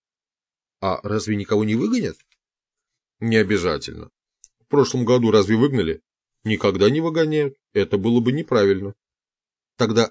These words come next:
зачем же тратить всю сессию на дурацкое кривляние с притягиванием к ответу?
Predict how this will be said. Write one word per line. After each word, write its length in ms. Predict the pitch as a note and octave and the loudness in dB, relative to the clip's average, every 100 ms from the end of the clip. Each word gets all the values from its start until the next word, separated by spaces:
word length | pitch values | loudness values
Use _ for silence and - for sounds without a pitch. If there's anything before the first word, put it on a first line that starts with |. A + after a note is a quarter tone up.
| - | -2
зачем 360 | B2 A#2+ A#2 | -4 -2 -4
же 120 | F#2+ G#2+ | -4 -2
тратить 420 | A2+ G2+ F2+ _ | -2 -2 -8 _
всю 180 | - A2+ | -12 -8
сессию 540 | - D#3+ D#3 - - - | -4 -4 -2 -2 -2 -4
на 140 | A2+ | -2
дурацкое 460 | A2 B2 A2+ - G#2+ | 0 2 0 -2 -4
кривляние 600 | G2+ A2+ C3+ C3+ G#2+ F#2 | -4 0 0 2 -2 -4
с 140 | - | -8
притягиванием 640 | - A2 A2 F#2+ F2+ F2+ | -8 -4 -4 -4 -4 -6
к 60 | F2 | -4
ответу? 440 | A#2+ G2 D2 - | -4 -4 -6 -12